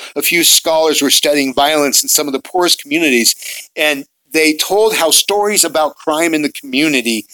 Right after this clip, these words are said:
did the following, quote, "Repetition of stories only serves to reinforce people's feelings of danger,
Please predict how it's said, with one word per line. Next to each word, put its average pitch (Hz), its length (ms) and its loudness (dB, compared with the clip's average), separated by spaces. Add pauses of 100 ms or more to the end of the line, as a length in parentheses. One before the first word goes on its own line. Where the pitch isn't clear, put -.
(140)
did 147 160 -4
the 135 60 -2
following, 110 640 0
quote, 120 400 -4 (720)
"Repetition 196 800 0 (180)
of 151 320 2
stories 135 560 0 (100)
only 180 360 0
serves 147 500 2
to 127 180 -2
reinforce 147 920 0 (100)
people's 170 480 0
feelings 202 520 0
of 160 280 -4
danger, 160 760 -2